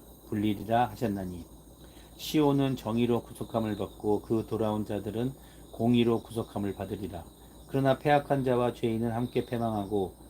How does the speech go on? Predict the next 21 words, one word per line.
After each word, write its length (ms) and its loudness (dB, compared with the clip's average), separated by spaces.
여호와를 440 2
버린 320 -4
자도 420 -2
멸망할 540 -2
것이라. 400 -12
너희가 340 4
기뻐하던 600 0
상수리 460 0
나무로 380 0
말미암아 640 -2
너희가 400 0
부끄러움을 600 0
당할 300 -4
것이요, 420 -8
너희가 380 2
택한 340 -2
동산으로 600 0
말미암아 600 -2
수치를 480 -2
당할 260 0
것이며, 480 -6